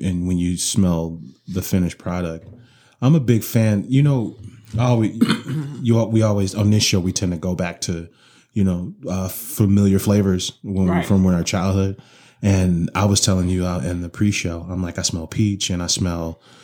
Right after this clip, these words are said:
Speaker 1: black,
Speaker 2: Walnut.
Speaker 1: but I smell black walnut."
Speaker 2: Yeah.
Speaker 1: Yeah, like, black walnut bitters. 'Cause, you know, my mom was a huge fan of this black walnut ice cream. So that flavor just kinda just stays in my nose.
Speaker 2: I used to hate that ice cream. My grandfather used to eat that.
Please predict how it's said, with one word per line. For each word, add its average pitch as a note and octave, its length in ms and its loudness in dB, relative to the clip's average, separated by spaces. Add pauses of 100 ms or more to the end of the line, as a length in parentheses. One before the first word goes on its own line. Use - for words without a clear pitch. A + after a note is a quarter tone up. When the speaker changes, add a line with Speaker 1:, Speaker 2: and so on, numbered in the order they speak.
(300)
Speaker 1:
black, G2 320 0
Speaker 2:
Walnut. F3 180 0
Speaker 1:
but G2 100 4
I G2 40 2
smell G2 240 2
black G2 220 0
walnut." F#2 560 2 (140)
Speaker 2:
Yeah. F#2+ 180 -2
Speaker 1:
Yeah, F2+ 40 -4
like, F#2 220 -4
black G2 260 -4
walnut F#2+ 340 -4
bitters. G2 460 -2 (400)
'Cause, G2 160 2
you G#2 80 6
know, G2 80 4
my F#2+ 80 2
mom G#2+ 320 4
was F#2+ 160 2
a F#2 60 0
huge F#2+ 180 2
fan F#2+ 140 2
of F#2 80 2
this F2 80 -2
black F#2 260 -2
walnut F#2 220 2
ice G2 180 4
cream. F2 240 -4
So F#2 120 0
that F2+ 180 -2
flavor G#2+ 320 4
just F2+ 160 -2
kinda F2+ 240 -4
just F2 180 -4
stays F#2 240 -2
in F#2 80 0
my F2 100 -4
nose. F#2 360 -4
Speaker 2:
I A3 40 -12
used A3 120 -12
to - 60 -16
hate F3+ 240 -12
that - 140 -10
ice - 200 0
cream. - 160 -2
My F#3+ 80 -10
grandfather E3 480 -16
used - 320 -20
to - 80 -20
eat D3+ 120 -20
that. - 100 -20